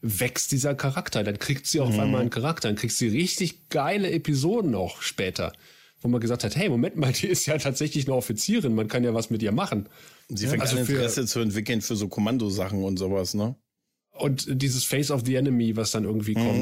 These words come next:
Speaker 1: Und
Speaker 2: genau.
Speaker 1: dann ist ja später Expertin für romulanische Antriebe, weil sie halt irgendwie mal eine Zeit lang Romulanerin gewesen ist. Und ich weiß nicht, ob das alles so passiert wäre, ähm, wenn sie, äh, noch im Cheerleader-Outfit rumgelaufen wäre.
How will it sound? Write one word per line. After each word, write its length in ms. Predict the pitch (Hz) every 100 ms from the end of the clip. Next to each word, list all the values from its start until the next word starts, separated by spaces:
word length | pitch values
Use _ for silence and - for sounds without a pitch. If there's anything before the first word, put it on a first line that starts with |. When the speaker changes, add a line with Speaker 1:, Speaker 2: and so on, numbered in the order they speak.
| 104
Speaker 1:
Und 40 |
Speaker 2:
genau. 220 | 117 107 107
Speaker 1:
dann 80 |
ist 100 | 117 127
ja 80 |
später 340 | 120 - - 135
Expertin 520 | 123 - 127 123 135
für 140 | 123 123
romulanische 580 | 113 120 117 135 -
Antriebe, 480 | 123 151 - 110 101
weil 220 | 101 117 120
sie 160 | 120
halt 220 | 110 120
irgendwie 280 | - 135 120
mal 220 | 113 113
eine 140 | 113 110
Zeit 220 | - 117
lang 120 | 117 110
Romulanerin 560 | 110 117 147 113 104
gewesen 400 | 101 90 95 104
ist. 180 | - - - - - - -
Und 100 | -
ich 140 | 120 -
weiß 340 | - 117 160 -
nicht, 100 | 170
ob 120 | 151
das 140 | 156 -
alles 280 | 135 156 -
so 520 | 151 - 143 139 170
passiert 500 | 170 139 - 160 165
wäre, 680 | 110 123 147 165 180 180 -
ähm, 560 | 131 139 143 147 147 - - _ _
wenn 260 | 135 135 143
sie, 300 | 135 143 139
äh, 380 | 131 139 139 135
noch 160 | 139
im 80 | 135
Cheerleader-Outfit 680 | 139 147 120 107 95 - 107
rumgelaufen 580 | 107 107 95 85 85 90
wäre. 320 | 87 87 92